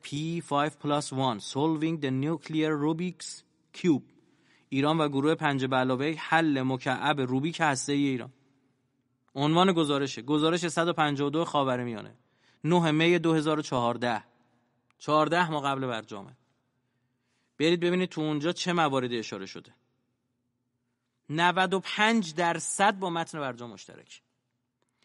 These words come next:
اجازه به غنیسازی محدود در ایران، آن هم با سقف شش هزار و چهارصد سو در نتنز.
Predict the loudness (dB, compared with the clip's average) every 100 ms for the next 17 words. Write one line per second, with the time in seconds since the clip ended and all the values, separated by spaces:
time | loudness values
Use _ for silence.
0 | _ -2 2 2 2 0 2 0 -2 -4
1 | -4 -4 -4 -2 -2 -2 -6 -4 -4 -4
2 | -6 -2 -2 -4 -4 -2 0 0 -2 -4
3 | -2 -4 -4 -10 -10 -8 -6 -6 -4 -6
4 | -4 -6 -8 -8 -10 -8 -6 -8 -12 -16
5 | -20